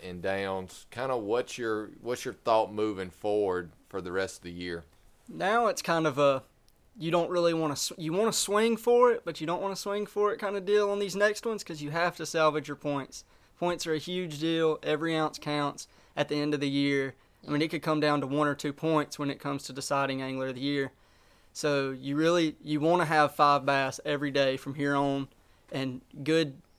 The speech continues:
Speaker 2: good finishes, top twelves will really make a difference throughout the year.
Speaker 1: Well, we wish you guys, uh, continued success throughout the, uh, the, the next, uh, few months as,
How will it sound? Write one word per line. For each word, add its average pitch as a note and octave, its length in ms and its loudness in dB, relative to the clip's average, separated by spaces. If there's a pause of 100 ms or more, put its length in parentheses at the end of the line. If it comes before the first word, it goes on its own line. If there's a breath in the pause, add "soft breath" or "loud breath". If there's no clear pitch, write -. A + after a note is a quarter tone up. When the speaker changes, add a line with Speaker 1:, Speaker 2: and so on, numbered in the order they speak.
(240)
Speaker 2:
good E3+ 260 2
finishes, D#3 640 0
top D3+ 280 4
twelves C#3+ 640 0
will C3 160 -10
really C#3+ 360 2
make C3+ 240 -2
a - 20 -12
difference C3 500 -6
throughout B2+ 300 -6
the C3+ 80 -12
year. C3 240 -14 (760 loud breath)
Speaker 1:
Well, A#2+ 340 6
we B2+ 220 -4
wish B2+ 240 2
you B2 80 -10
guys, B2 580 6
uh, G2+ 340 0
continued G#2+ 520 -8
success A2 560 -2
throughout G#2+ 400 2
the, G2+ 280 -2
uh, F#2 320 -2
the, F#2+ 160 -8 (140)
the G2 100 -12
next, G2+ 520 -4
uh, F#2 240 -2
few A2 200 -14
months G2+ 520 -2
as, E2+ 340 -14